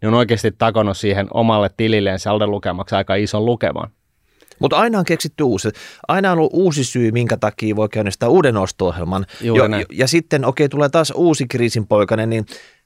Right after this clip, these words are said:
Speaker 2: s-, se ratkaistaan uudella osto-ohjelmalla.
Speaker 1: Joo.
Speaker 2: Ja ei ole ollut mitään rajaa, että tän rajan yli ei mennä, koska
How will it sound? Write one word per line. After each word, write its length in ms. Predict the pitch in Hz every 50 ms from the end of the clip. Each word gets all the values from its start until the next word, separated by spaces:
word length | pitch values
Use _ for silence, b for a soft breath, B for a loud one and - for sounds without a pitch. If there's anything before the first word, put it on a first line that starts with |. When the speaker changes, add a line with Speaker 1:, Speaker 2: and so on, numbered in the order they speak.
| B - -
Speaker 2:
s-, 160 | - - - -
se 320 | - - - 202 202 175 - -
ratkaistaan 480 | 147 143 139 - 139 127 - 156 151 -
uudella 340 | - 214 233 190 151 113 104
osto-ohjelmalla. 760 | 98 101 98 - 113 95 87 92 95 85 82 80 85 92 95
Speaker 1:
Joo. 260 | 120 120 113 107 95 87 - _ -
Speaker 2:
Ja 220 | 131 139 139 - - - - _ _ _ _ -
ei 160 | 151 160 160
ole 160 | 156 156 160
ollut 360 | 170 180 185 175 160 139 -
mitään 380 | 143 151 143 - 147 135 131 127
rajaa, 380 | 127 147 147 143 131 113 107 104
että 180 | 101 - 107
tän 260 | - - 131 131 127
rajan 280 | 117 123 123 123 120 120
yli 240 | - 135 135 123 123
ei 80 | 123
mennä, 280 | 123 135 139 135 123 113 -
koska 400 | - 110 107 - - 131 123